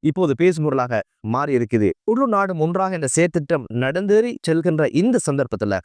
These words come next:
இந்த பெண்மணிக்கு இந்த தீர்ப்பு கிடைத்திருப்பது என்பது ரொம்ப ஆரோக்கியமான விடயமாக பார்க்கப்படுது.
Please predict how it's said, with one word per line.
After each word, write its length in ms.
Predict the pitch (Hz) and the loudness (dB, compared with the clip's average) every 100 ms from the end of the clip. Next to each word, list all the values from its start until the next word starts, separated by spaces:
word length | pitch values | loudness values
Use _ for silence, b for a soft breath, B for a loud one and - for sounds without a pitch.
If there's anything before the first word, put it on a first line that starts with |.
| B B B | B B B
இந்த 200 | 226 202 | 2 4
பெண்மணிக்கு 520 | 220 262 240 214 220 | 0 0 0 2 4
இந்த 220 | 160 147 | 4 2
தீர்ப்பு 380 | - 208 214 208 160 | 4 4 4 2 0
கிடைத்திருப்பது 580 | 160 180 196 156 151 127 | 2 2 0 -2 0 0
என்பது 240 | 113 110 - b | 0 -2 -2 b
ரொம்ப 280 | 160 190 240 170 | -2 0 0 -2
ஆரோக்கியமான 560 | 170 208 185 156 135 | 0 -2 0 0 0
விடயமாக 520 | 117 143 143 131 120 101 _ - | 0 2 2 0 -2 -6 _ -6
பார்க்கப்படுது. 560 | 127 127 117 110 104 | -4 -2 -2 2 2